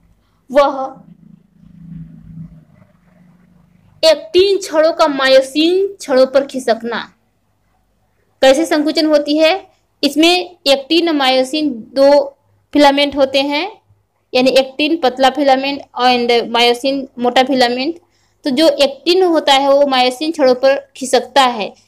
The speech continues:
इसी के प्र-, इसी खिसकने से हमारे पेशियों में संकुचन होता है, जिससे हमारे शरीर में गति होता है। तो दोस्तों आज के लिए बस इतना ही।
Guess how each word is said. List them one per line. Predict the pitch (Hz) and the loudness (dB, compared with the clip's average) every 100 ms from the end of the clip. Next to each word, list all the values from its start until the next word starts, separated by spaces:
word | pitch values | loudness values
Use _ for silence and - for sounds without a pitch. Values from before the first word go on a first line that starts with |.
| - | -12
इसी | 247 311 302 _ _ _ | -6 -6 -8 _ _ _
के | 285 | -8
प्र-, | 262 - | -4 -4
इसी | - - 320 294 - _ _ _ _ _ - | -2 -2 -2 -4 -6 _ _ _ _ _ -4
खिसकने | 262 294 302 392 | 0 0 2 0
से | 392 262 | 2 0
हमारे | 254 247 254 | 0 0 0
पेशियों | 254 262 262 302 | 0 -2 -2 -2
में | 277 | -4
संकुचन | 277 247 233 262 320 | -4 -6 -4 -4 -2
होता | 302 247 247 | -2 0 -2
है, | 240 | -2
जिससे | 233 233 | -6 -6
हमारे | 240 226 | -6 -6
शरीर | 226 220 214 | -2 0 0
में | 214 202 | -2 -2
गति | 208 226 | -2 -2
होता | 220 196 - | -6 -6 -8
है। | 185 208 _ _ _ _ _ _ _ _ _ _ _ _ _ _ _ _ _ _ _ - - - - - - _ - | -10 -10 _ _ _ _ _ _ _ _ _ _ _ _ _ _ _ _ _ _ _ -20 -20 -20 -20 -20 -20 _ 0
तो | 330 | 2
दोस्तों | 330 320 359 359 - | 2 2 0 0 0
आज | 269 262 | 0 0
के | - 302 | -4 -4
लिए | 294 | -2
बस | 262 269 | 0 0
इतना | 254 247 262 | -4 -4 -4
ही। | 269 285 370 | -2 -6 -8